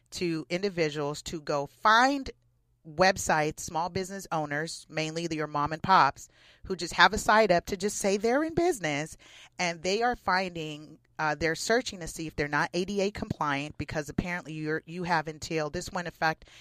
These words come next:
in two thousand eleven, and you have until two thousand twenty-five to be A D A compliant, like, by law.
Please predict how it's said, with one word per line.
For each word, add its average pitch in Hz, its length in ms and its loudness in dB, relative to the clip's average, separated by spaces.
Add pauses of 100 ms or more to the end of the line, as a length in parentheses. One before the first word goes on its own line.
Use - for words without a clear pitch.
(140)
in 147 100 -10
two 202 180 -8
thousand 165 400 2
eleven, 147 460 0
and 147 180 -10
you 151 100 -10
have 151 200 0
until 147 220 -8
two 175 180 -8
thousand 147 320 -4
twenty-five 147 540 -4
to 147 80 -10
be 139 220 -12
A 160 100 -6
D 147 180 -8
A 139 80 -4
compliant, 139 600 -6
like, 135 200 -8
by 143 200 6
law. 135 460 2